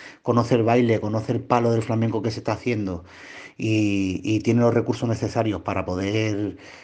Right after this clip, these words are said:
para poder ayudar y colaborar como, y poner su granito de arena como lo ponemos todos,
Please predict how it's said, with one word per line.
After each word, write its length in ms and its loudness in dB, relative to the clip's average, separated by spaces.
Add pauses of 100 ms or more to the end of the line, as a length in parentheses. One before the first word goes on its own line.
(120)
para 240 -2
poder 800 0
ayudar 480 6 (140)
y 500 -4
colaborar 540 0
como, 600 -4
y 120 -4
poner 280 -2
su 160 -2
granito 300 -2
de 60 2
arena 260 0
como 200 -2
lo 120 -2
ponemos 380 -2
todos, 400 2